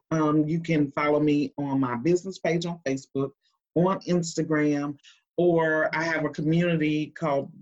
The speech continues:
Book to Business Movement. So there is where I share and teach on various, um, book and business things. So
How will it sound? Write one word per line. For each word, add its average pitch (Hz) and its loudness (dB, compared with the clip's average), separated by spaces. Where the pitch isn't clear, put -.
Book 170 -2
to 185 2
Business 147 -2
Movement. 175 2
So 156 2
there 185 0
is 165 0
where 151 0
I 139 -2
share 151 0
and 143 -2
teach 170 -8
on 143 -6
various, 147 0
um, 131 -2
book 160 -2
and 151 0
business 143 -2
things. 147 -4
So 135 0